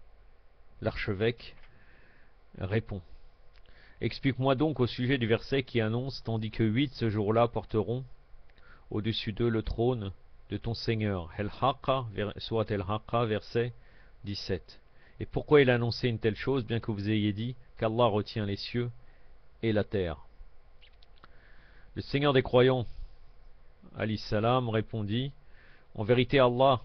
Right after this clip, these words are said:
l'Altissime, créa le trône de quatre sortes de lumière. D'une lumière rouge, à travers laquelle la couleur rouge fut créée,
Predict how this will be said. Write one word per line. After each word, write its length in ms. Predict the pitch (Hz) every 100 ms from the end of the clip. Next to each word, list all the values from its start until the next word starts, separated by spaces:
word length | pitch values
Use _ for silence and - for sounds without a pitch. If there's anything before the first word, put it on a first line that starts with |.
| -
l'Altissime, 640 | 113 113 - 113 - 131 120
créa 260 | - 120
le 120 | 113
trône 320 | 107 - 127 107
de 80 |
quatre 260 | 104 131 127
sortes 300 | - 123 104
de 100 | 107
lumière. 520 | 107 104 104 92 82 - -
D'une 200 | 101 104
lumière 640 | 120 123 131 123 107 - - - - - - - - - - -
rouge, 480 | 92 123 135 117 -
à 80 | 113
travers 340 | - 117 113
laquelle 300 | 110 - 123
la 80 | 110
couleur 300 | - 113 101
rouge 300 | 98 123 -
fut 100 | -
créée, 380 | - - 104 90